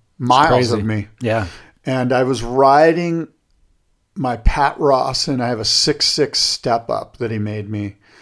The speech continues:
Speaker 1: It's the Impala model.
Speaker 2: Mm.
Speaker 1: Impala? Impala.
Speaker 2: Impala.
Speaker 1: Six six. It's basically a s-, late seventies era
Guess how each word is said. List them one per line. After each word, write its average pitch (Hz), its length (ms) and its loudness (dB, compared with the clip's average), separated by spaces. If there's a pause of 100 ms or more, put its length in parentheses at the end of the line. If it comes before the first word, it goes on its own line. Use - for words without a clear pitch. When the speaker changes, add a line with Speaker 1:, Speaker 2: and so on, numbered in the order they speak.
(140)
Speaker 1:
It's - 200 -4
the 135 140 2
Impala 139 640 6
model. - 600 -8
Speaker 2:
Mm. 123 260 0 (220)
Speaker 1:
Impala? 156 600 -4
Impala. 113 520 -4 (800)
Speaker 2:
Impala. 101 340 -4
Speaker 1:
Six 143 360 0
six. - 480 0
It's - 120 -12
basically 180 680 2 (720)
a 147 120 2
s-, - 440 4
late 165 320 6
seventies 139 580 4
era 127 520 6